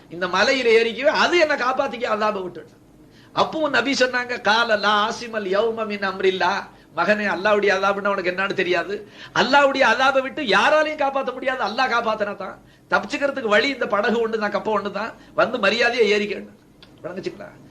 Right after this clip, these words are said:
ரெண்டு பேரும் பேசிக்கிட்டே தான் இருந்தாங்க. "வஹால பைனஹுமல் மௌஜு ஃபகான மினல் முஹ்ரகீன்ட்டான்." தகப்பனும் மகனும் பேசிக்கிட்டே இருக்கும்போது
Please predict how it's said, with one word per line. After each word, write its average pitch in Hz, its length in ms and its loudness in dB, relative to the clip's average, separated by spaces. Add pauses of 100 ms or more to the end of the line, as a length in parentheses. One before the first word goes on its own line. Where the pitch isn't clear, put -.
(280)
ரெண்டு 196 320 2
பேரும் 240 340 0
பேசிக்கிட்டே 247 540 0
தான் 247 160 0
இருந்தாங்க. 233 340 -6 (460)
"வஹால 202 480 4 (120)
பைனஹுமல் 214 680 -2
மௌஜு 262 400 -2
ஃபகான 233 480 4
மினல் 233 320 -4
முஹ்ரகீன்ட்டான்." 208 760 -4 (480)
தகப்பனும் 262 500 0
மகனும் 240 360 0
பேசிக்கிட்டே 262 460 4
இருக்கும்போது 269 420 2